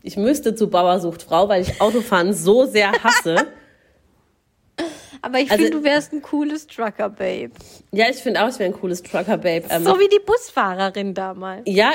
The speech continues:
Speaker 1: ich sehe mich auch eher als Trucker-Babe als als
Speaker 2: Mhm.
Speaker 1: Bauer sucht Frau-Kandidatin. Aber ich kann, also ich hab schon Probleme mit dem Smart.
Speaker 2: Ja, okay. <laughs> Aber mit so einer Lederweste, die so Fransen hat, finde ich schon cool.
Speaker 1: Ich mag
Speaker 2: Und dann
Speaker 1: Leder
Speaker 2: mit so
Speaker 1: und
Speaker 2: einer
Speaker 1: ich mag Fransen.
Speaker 2: Amerika-Flagge hinten dran, Eva.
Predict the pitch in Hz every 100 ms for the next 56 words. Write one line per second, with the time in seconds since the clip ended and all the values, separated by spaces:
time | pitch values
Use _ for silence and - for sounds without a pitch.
0 | - 214 180 233 294 320 - 220 269 254
1 | 262 - 220 220 - 233 233 240 226 226
2 | 226 - 202 202 - 262 285 214 202 214
3 | 208 - 233 247 240 190 175 175 175 170
4 | 165 - 233 220 - - 190 185 - -
5 | 214 226 202 226 180 214 233 208 170 165
6 | 202 180 175 175 - - _ _ _ 196
7 | 185 190 - 233 214 208 - - - -
8 | - - 466 226 247 254 233 - 294 247
9 | 226 226 240 285 269 247 233 277 - -
10 | 240 269 247 240 - 214 214 220 233 339
11 | 330 185 185 - 349 330 330 _ - -
12 | 254 214 - 240 196 214 - - 185 175
13 | 226 240 240 208 - - - 240 311 453
14 | 294 240 185 240 214 202 202 208 226 208
15 | 190 196 - 202 170 175 190 185